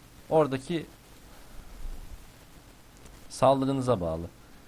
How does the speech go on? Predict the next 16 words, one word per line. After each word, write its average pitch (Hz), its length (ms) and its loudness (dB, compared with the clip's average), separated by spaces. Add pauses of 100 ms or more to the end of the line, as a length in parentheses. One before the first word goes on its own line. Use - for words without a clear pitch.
(420)
Yani 104 240 0
burada, 113 320 0 (140)
ee, 101 760 -2 (300)
ben 135 160 4
sadece 127 420 0
o, - 280 -10 (320)
göstermek 123 520 2
için 101 200 -8 (340)
göndereceğim 85 600 0
bu 90 60 -6
saldırıları. 92 600 -2 (600)
Saldırı 120 280 4
olarak 104 260 0
atıp - 280 -8
buradaki 104 440 -4
askerleri 104 720 -4